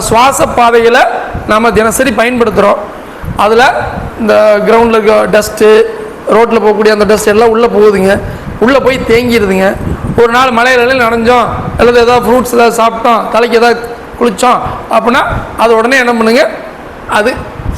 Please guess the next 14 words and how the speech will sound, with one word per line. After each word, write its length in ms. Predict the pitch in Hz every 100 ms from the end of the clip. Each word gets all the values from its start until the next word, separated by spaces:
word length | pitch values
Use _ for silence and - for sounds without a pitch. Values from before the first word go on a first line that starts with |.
| -
சளி 180 | 226 269
பிடிச்சி 260 | 233 208 208 -
அதை 100 | 220 214
வெளியே 180 | 233 262 190
தள்ளுதுங்க. 320 | 190 170 165 - - - - - - - - - 240
உடனே 180 | 254 277
மழையில 240 | 233 269 302
நனைஞ்சா 220 | 254 262 233
சளி 120 | 240 214
பிடிக்குதுன்றோம். 580 | 208 202 196 170 170 - - - - 165
மழையில 320 | 185 240 294 254
நனைஞ்ச 200 | 254 269 240
உடம்புக்கு 360 | 247 247 220 202
நல்லதுங்க. 360 | 226 214 170